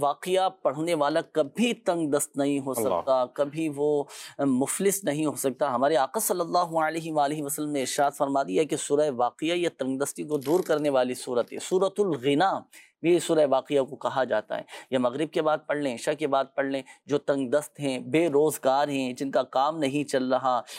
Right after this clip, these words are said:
Speaker 1: جو بیچارے ملازمت کی تلاش میں ہیں، آپ یہ پڑھیں۔ اچھا، نیت اس میں ہو تلاوت قرآن کی، رضا الہی عز و جل کے حصول کی،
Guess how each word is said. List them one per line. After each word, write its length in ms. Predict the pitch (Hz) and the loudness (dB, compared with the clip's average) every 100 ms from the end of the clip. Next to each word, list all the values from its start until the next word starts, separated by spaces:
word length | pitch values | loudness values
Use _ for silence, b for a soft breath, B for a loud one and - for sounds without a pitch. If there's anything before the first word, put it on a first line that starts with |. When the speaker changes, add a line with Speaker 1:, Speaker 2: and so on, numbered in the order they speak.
| B | B
Speaker 1:
جو 120 | 156 143 | -2 -2
بیچارے 440 | 131 143 135 139 - B 127 | 0 0 2 0 -4 B 0
ملازمت 480 | 135 135 135 151 | 2 2 0 -4
کی 120 | - 156 | -2 0
تلاش 460 | 131 127 151 - | 2 2 0 -2
میں 80 | 139 | 0
ہیں، 100 | 139 - | 0 0
آپ 160 | 147 | -2
یہ 140 | 151 156 | 0 -2
پڑھیں۔ 240 | - 147 - | 0 -4 -4
اچھا، 200 | - 220 | -2 0
نیت 380 | 143 147 240 233 | 2 2 2 0
اس 180 | 208 | -4
میں 80 | - | -2
ہو 120 | 208 | -2
تلاوت 420 | 240 208 190 196 196 - | 0 2 0 0 0 2
قرآن 300 | 170 160 147 | 2 2 0
کی، 260 | - 120 | -4 -2
رضا 240 | 131 135 170 | 0 2 2
الہی 400 | 196 180 180 190 | 4 2 2 2
عز 160 | 160 | 2
و 120 | 175 185 | 0 0
جل 140 | 190 | -2
کے 160 | 180 165 | 0 -2
حصول 440 | 139 135 185 170 | -2 -2 0 0
کی، 180 | 135 | -4